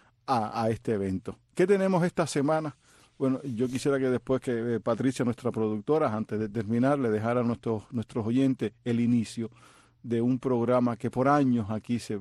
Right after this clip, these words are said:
se transmitió, que fue El Cubano y su Fe, del padre Francisco Santana.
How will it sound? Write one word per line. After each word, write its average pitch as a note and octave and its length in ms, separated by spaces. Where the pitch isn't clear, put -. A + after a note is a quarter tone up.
se A2 160
transmitió, G2 560
que G2+ 80
fue G#2+ 340
El G2 140
Cubano A2 560
y A2+ 100
su - 180
Fe, E3+ 260
del G#2+ 220
padre A2 340
Francisco G2+ 540
Santana. D2+ 540